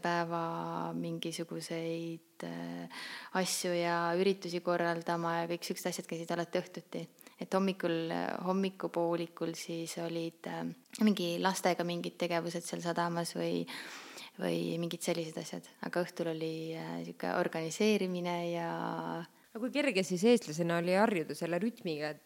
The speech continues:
Speaker 2: et päeval ongi paar tundi täiesti nii-öelda vaba,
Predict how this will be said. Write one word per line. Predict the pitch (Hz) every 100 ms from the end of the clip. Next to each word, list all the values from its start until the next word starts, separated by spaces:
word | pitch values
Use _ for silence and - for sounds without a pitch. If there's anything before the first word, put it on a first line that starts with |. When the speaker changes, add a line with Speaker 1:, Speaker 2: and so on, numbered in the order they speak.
| -
Speaker 2:
et | -
päeval | 233 202 165
ongi | 190 180
paar | 175 220 190
tundi | 185 185 170
täiesti | 185 175 175 170 160 160
nii-öelda | 170 170 156 156 165 - - - - 185
vaba, | 254 226